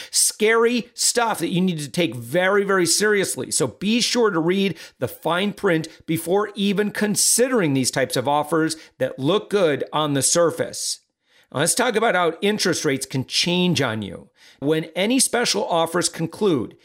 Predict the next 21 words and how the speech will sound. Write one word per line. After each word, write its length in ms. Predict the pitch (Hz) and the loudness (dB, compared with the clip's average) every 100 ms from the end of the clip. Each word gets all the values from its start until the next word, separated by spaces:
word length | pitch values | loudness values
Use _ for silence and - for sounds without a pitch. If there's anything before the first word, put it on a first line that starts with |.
| _ _ | _ _
interest 480 | 170 226 226 302 - | -2 -2 0 -2 0
rates 240 | 202 175 | 0 0
are 240 | 170 139 - | 0 -2 -2
often 480 | 165 160 185 208 202 - | -2 -2 0 -2 -4 -6
higher 560 | - - 269 277 165 143 | -10 -2 0 2 2 0
than 180 | 147 | -2
you 140 | 151 156 | -2 0
might 180 | 156 160 | 0 0
expect, 540 | 160 - 196 - - _ _ _ | -2 -2 -4 -6 -16 _ _ _
as 140 | - - | -8 -4
high 280 | 139 151 | 0 0
as, 160 | 180 165 | 0 0
like, 320 | 165 165 - | 0 -2 -10
twenty-three 1000 | - - 185 208 220 214 - 180 175 202 | -14 -6 -2 0 0 -2 -4 -4 0 0
percent. 720 | 202 180 160 - 196 127 - _ - _ | 0 -2 0 2 0 -2 -6 _ -20 _
That 500 | - 120 196 254 - - | -8 -2 0 0 -2 -2
is 320 | 208 196 156 - | 2 2 0 -2
a 300 | 185 175 165 | 0 2 2
lot 720 | 160 165 175 220 269 262 196 - | 2 2 2 4 4 2 -2 -2
of 160 | - 185 | -4 0
money. 480 | 202 294 247 71 | 0 2 0 -6